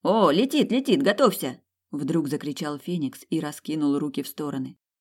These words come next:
Я повторила его движение и закрыла глаза, готовясь вобрать в себя выплеснутую перерождением энергию. В ушах свистел ветер, поэтому падения саркофага я не слышала, но волну родственной стихии, ударившей в меня и обнявшей,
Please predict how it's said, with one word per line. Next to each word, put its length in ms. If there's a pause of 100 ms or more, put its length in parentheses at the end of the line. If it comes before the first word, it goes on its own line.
(340)
Я 240
повторила 440
его 200
движение 680
и 80
закрыла 460
глаза, 480
готовясь 480
вобрать 460
в 40
себя 360
выплеснутую 760
перерождением 880
энергию. 520 (500)
В 120
ушах 360
свистел 440
ветер, 520
поэтому 380
падения 480
саркофага 580
я 200
не 100
слышала, 500 (380)
но 160
волну 380
родственной 480
стихии, 500
ударившей 560
в 80
меня 320
и 120
обнявшей, 680